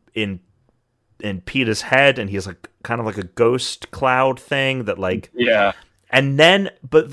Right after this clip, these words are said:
Speaker 1: the weird thing is, is now it's Peter as Spidey, and he's on the thing of a bridge. And he,
Speaker 2: Yeah.
Speaker 1: and then he comes to the realization
Speaker 2: Yeah.
Speaker 1: of, he comes to the realization of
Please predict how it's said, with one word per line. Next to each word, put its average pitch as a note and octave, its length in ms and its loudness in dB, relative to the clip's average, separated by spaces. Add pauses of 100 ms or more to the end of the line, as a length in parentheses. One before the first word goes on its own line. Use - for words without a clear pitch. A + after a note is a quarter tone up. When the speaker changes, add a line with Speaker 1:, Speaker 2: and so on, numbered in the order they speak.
Speaker 1:
the D3 120 -2
weird F#3 280 4
thing E3 240 -4
is, F3+ 440 -2
is C3 220 -6
now F3+ 440 -2 (220)
it's C3 180 -4
Peter E3+ 580 2 (200)
as D3+ 240 2
Spidey, D3+ 600 0
and A2+ 140 -6
he's B2 200 -4 (100)
on C#3 240 -2
the C3+ 140 0
thing C3 340 -4
of A2+ 120 -4
a G2+ 80 -6
bridge. - 720 -6 (600)
And G#2+ 140 0
he, A#2 80 4
Speaker 2:
Yeah. B2+ 120 4
Speaker 1:
and B2+ 160 4
then B2+ 180 6
he B2+ 120 -2
comes B2+ 320 -2
to - 60 -14
the A#2+ 100 4
realization G#2+ 1000 0
Speaker 2:
Yeah. F#2+ 80 -2
Speaker 1:
of, F#2 500 -4 (1700)
he A2+ 100 -10
comes A#2 240 -2
to G#2+ 60 -12
the G#2 100 -4
realization G#2 720 -2
of F2+ 500 -4